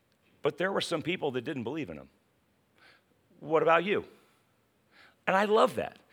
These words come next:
that Mark would give us the freedom to do that. And, you know, I can just say that to you this morning.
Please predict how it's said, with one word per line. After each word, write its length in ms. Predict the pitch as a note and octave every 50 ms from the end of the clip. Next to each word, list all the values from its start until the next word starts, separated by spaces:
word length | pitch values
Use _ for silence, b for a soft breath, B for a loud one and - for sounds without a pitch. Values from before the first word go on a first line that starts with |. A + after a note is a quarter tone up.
| B B B
that 180 | - D3 D#3 -
Mark 420 | B2+ C3 E3 G3+ F#3+ - - - -
would 140 | C3 A2
give 160 | - D#3+ F3+ F3
us 120 | F3 -
the 100 | - D#3
freedom 360 | - - G3 G#3 G3 F3+ F3
to 60 | D#3+
do 180 | D3+ G3+ A3+ F#3+
that. 200 | G#2+ E2 C#2+ - _ _ B B B B B B
And, 140 | - F3 G3+
you 60 | A3
know, 100 | A3+ A3
I 80 | G3+ G3+
can 200 | G#3 - A#3+ A3+
just 180 | G3+ E3+ - -
say 140 | F#3+ F#3+
that 200 | F#3 F#3+ F3+ F3+ -
to 60 | D#3+
you 160 | D#3+ E3+ F#3
this 240 | E3 E3+ E3+ - -
morning. 340 | F3 F#3 F#3 E3+ C#3 C3